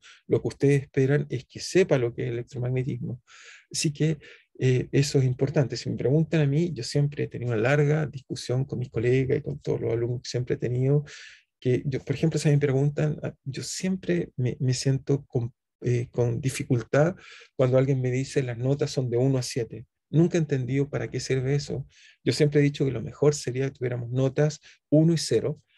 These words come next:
donde uno significa sé y cero significa no sé. Y la razón de eso es porque yo prefiero cuando algo no lo sé. Entonces, cuando uno se enfrenta a algo que no sabe, es muy cuidadoso.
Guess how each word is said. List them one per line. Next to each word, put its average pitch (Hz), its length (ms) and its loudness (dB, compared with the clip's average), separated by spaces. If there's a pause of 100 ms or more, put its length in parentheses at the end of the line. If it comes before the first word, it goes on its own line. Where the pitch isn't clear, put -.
(240)
donde 131 520 -2 (100)
uno 151 260 4
significa 131 680 -4
sé 196 380 -2 (380)
y 143 100 0
cero 156 260 4
significa 147 640 -2
no 156 160 0
sé. 151 280 -6 (640)
Y 156 80 4
la 151 120 6
razón 156 340 0
de 170 80 2
eso 175 160 -6
es 170 80 -8
porque 147 260 2
yo 139 140 -2
prefiero 151 480 0
cuando 120 420 -4
algo 151 260 2
no 147 180 0
lo 185 100 -4
sé. 139 280 -6 (640)
Entonces, 139 360 -4
cuando 127 240 0
uno 156 100 4
se 156 140 -2
enfrenta 156 400 0
a - 20 4
algo 139 220 -2
que 117 100 -8
no 135 180 -2
sabe, 151 520 0 (320)
es 117 100 -6
muy 127 160 -4
cuidadoso. 147 720 0